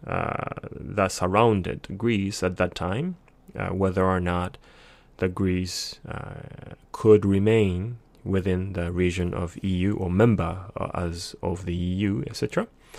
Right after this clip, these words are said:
This discussion is precisely the same with these stabilization measures, a civil service and public sector wage freeze,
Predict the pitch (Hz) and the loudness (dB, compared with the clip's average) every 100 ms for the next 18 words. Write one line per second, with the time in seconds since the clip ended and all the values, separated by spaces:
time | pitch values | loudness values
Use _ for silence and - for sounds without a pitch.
0 | - - - - - 135 139 113 107 - | -20 -20 -20 -14 -4 8 8 8 2 6
1 | 104 - 95 90 - 98 87 92 - 92 | 4 4 0 0 -2 -2 0 -2 -2 -6
2 | 90 113 98 92 90 98 90 - - _ | -2 0 2 0 0 0 0 -2 -10 _
3 | - - 101 98 95 90 87 87 - 92 | -12 2 2 4 4 2 0 -2 -2 -4
4 | 98 95 - - - - - - - - | -2 -2 -4 -10 -14 -20 -20 -20 -20 -8
5 | 110 - 117 101 101 - 131 123 120 - | -4 2 4 4 0 2 2 4 0 0
6 | - 104 98 110 101 98 - 92 - 92 | -2 -2 0 0 2 0 0 -4 -2 -4
7 | 92 92 90 - - 139 147 151 - | -2 -2 -2 -6 0 2 2 0 -6